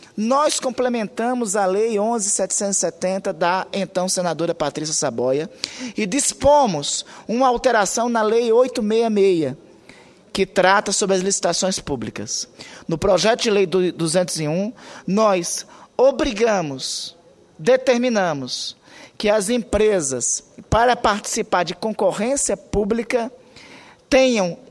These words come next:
entre os seus pré-requisitos cumprido o pré-requisito de ampliar a licença maternidade para,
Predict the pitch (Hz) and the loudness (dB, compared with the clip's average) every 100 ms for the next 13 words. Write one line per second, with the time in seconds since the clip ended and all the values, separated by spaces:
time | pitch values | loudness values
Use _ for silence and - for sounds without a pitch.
0 | - 262 311 330 233 233 233 - 208 190 | 0 2 2 0 -6 -6 -4 -2 -2 -4
1 | - 185 175 180 180 135 147 220 226 247 | -4 -2 -2 -2 -4 -4 -4 -6 -6 -8
2 | 240 - - - - - 294 294 - 285 | -6 -8 -12 -20 -20 -6 -4 -4 -2 -2
3 | 294 196 143 135 - - 240 254 220 208 | 0 -2 -6 -12 -10 -6 -2 0 0 0
4 | 190 165 160 196 196 170 196 196 170 151 | -4 -4 -4 -4 -4 -4 -4 -2 -2 0
5 | 156 165 - 151 147 147 143 143 147 123 | -2 -4 -6 -4 -6 -6 -6 -6 -6 -6
6 | 127 127 - - - - _ - 156 151 | -4 -4 -8 -12 -14 -16 _ 0 2 2
7 | 151 156 | 0 -4